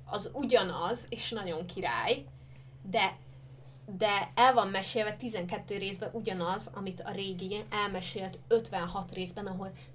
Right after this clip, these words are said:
mindig pontosan ugyanaz történt. És ennek úgy érzem, minthogyha lenne egy ilyen modern változat, és hogyha azt leülök most megnézni,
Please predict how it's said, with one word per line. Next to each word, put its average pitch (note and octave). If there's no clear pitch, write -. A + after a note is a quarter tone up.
mindig A3+
pontosan G#3+
ugyanaz F#3
történt. -
És -
ennek C4
úgy D#4+
érzem, A3+
minthogyha A#3+
lenne C#4+
egy G#3+
ilyen G#3
modern A3
változat, A3+
és B3
hogyha B3
azt C#4
leülök A3+
most A3
megnézni, G#3